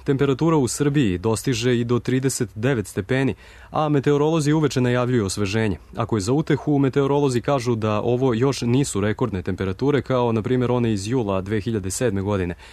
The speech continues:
Ove godine najviša temperatura u Srbiji zabeležena je u Smederevskoj Palanci jedanaestog juna i bila je trideset osam zapeta sedam stepeni. U nekim gradovima postavljene su cisterne za vodu kako bi se građani osvežavali. Zabeležila Nikolina Trivunović.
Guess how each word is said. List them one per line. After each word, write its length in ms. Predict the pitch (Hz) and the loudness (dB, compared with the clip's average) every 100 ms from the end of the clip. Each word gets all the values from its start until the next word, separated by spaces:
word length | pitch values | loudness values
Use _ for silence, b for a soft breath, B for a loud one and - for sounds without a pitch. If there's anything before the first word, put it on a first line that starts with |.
| B B | B B
Ove 140 | 190 196 | 0 2
godine 360 | 196 202 160 | 2 2 2
najviša 380 | 135 180 147 127 | 2 2 0 0
temperatura 500 | 120 113 123 117 156 | 0 0 0 0 0
u 80 | 117 | 0
Srbiji 440 | - 143 156 139 | 0 0 2 0
zabeležena 640 | 107 113 123 127 120 117 | 0 0 2 2 0 0
je 120 | 107 104 | 0 0
u 140 | 101 | -2
Smederevskoj 640 | - 131 113 107 90 - | 0 0 0 0 -2 -6
Palanci 580 | 101 113 110 110 92 95 | -4 -2 -2 -2 -4 -4
jedanaestog 580 | 95 110 110 98 - 85 | -2 -2 -2 -4 -8 -4
juna 240 | 156 156 - B B B | 0 0 -2 B B B
i 100 | 151 | -2
bila 160 | 160 139 | 2 2
je 60 | |
trideset 480 | - 123 123 - 87 | 0 -2 0 -4 -6
osam 300 | 117 113 104 | -2 -2 -2
zapeta 340 | 92 101 92 90 | -2 -4 -4 -4
sedam 280 | 98 85 | -4 -6
stepeni. 420 | 82 87 87 82 - B B B | -8 -10 -8 -10 -12 B B B
U 100 | 131 | 0
nekim 280 | 127 - 110 | 0 0 -2
gradovima 520 | 113 147 170 151 120 | 0 0 0 2 0
postavljene 500 | 117 120 139 120 107 | 0 0 0 0 -2
su 160 | - 95 | -4 -8
cisterne 500 | - 135 - 127 98 | -4 -4 0 0 0
za 140 | 87 | -4
vodu 280 | 90 127 110 | -2 -2 -2
kako 240 | 107 - | -4 -4
bi 140 | 117 101 | -4 -4
se 320 | - 104 92 - | -4 -4 -4 -6
građani 520 | 95 107 90 87 90 | -4 -4 -4 -4 -4
osvežavali. 640 | - 104 113 92 82 78 - - - - - | -4 -4 -4 -4 -6 -8 -14 -20 -20 -20 -8
Zabeležila 580 | 117 120 107 98 104 98 | -4 -2 -2 -2 -4 -4
Nikolina 420 | 92 92 98 95 | -4 -6 -6 -6
Trivunović. 580 | 117 113 110 87 - | -4 -4 -4 -4 -10